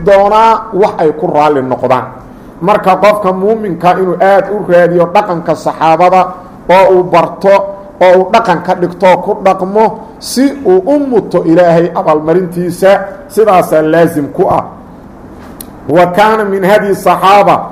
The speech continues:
saxaabada dariiqadooda iyo hadyigooda iyo dhaqankooda waxaa ka mid ahaa radiyallahu canhum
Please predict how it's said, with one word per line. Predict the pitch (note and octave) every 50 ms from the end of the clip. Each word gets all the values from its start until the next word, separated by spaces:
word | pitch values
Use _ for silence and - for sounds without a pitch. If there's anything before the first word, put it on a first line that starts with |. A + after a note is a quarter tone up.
| - - -
saxaabada | - - F#3 F3+ F3 F#3+ F#3+ G3 A3 A3+ A3 G#3+ G3 F#3 - -
dariiqadooda | E3+ F#3 F#3 F#3 F#3 F3+ - A#3 A3 A3 G#3+ G3 F#3 F#3+
iyo | F#3+ F#3+
hadyigooda | E3+ G#3+ B3+ A#3+ - G#3+ G3 F3+ G3 F#3 F#3
iyo | F#3 F#3
dhaqankooda | F#3 G3 A#3+ B3 A#3+ A3 G3 E3 - F#3 F#3+ F3+ F3+
waxaa | F#3 G3+ G#3 - F#3+ F#3+ F#3
ka | - E3 F3+
mid | F#3 G3 G3 G3
ahaa | F#3+ F#3 F3 F3 F3 F3+
radiyallahu | F3+ G3+ G#3+ G#3+ - F#3+ F#3+ F3 F3 F3 F3 E3 D#3 D#3 -
canhum | E3+ F#3+ G#3+ G#3+ F#3 E3+